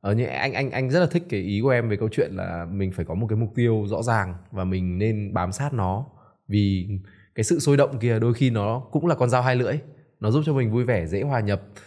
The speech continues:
nhưng ngược lại nó có thể khiến cho mình gọi là sao nhãng và không tập trung được vào những cái mục tiêu chính. Vì đôi khi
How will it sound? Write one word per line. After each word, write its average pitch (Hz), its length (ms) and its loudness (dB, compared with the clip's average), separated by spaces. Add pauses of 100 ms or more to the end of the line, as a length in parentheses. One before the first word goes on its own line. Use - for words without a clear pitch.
(240)
nhưng 123 120 2
ngược 123 200 4
lại 120 220 0
nó 104 200 -2
có 110 140 -4
thể 127 180 2
khiến 98 200 -2
cho 123 80 -2
mình 98 420 -2 (500)
gọi 87 120 -6
là 95 380 -2 (220)
sao 117 160 0
nhãng 123 340 -2 (220)
và 98 200 0
không 120 180 0
tập 113 140 2
trung 120 200 0
được 110 80 0
vào 92 140 0
những 92 140 -4
cái 117 80 -4
mục 127 160 -4
tiêu 113 140 2
chính. 117 400 -2
Vì 110 100 0
đôi 117 140 4
khi 123 360 0